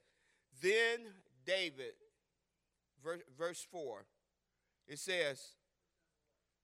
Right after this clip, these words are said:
First Samuel thirty. First Samuel thirty. I, I'll just read it from here. It says, "Then David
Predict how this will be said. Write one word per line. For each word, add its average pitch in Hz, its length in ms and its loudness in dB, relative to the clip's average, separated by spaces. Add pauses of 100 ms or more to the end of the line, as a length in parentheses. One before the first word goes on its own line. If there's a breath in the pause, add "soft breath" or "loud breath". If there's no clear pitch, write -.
(140)
First 180 260 -2
Samuel 185 400 4
thirty. 131 480 -2 (1500)
First 160 220 -4
Samuel 170 380 0
thirty. 151 260 -2
I, 165 160 4
I'll 190 80 6
just 196 200 -6
read 180 220 -4
it 156 100 -8
from 143 220 -6
here. 143 240 -2 (280 soft breath)
It 156 120 -4
says, 185 440 6
"Then 202 280 6
David 196 600 8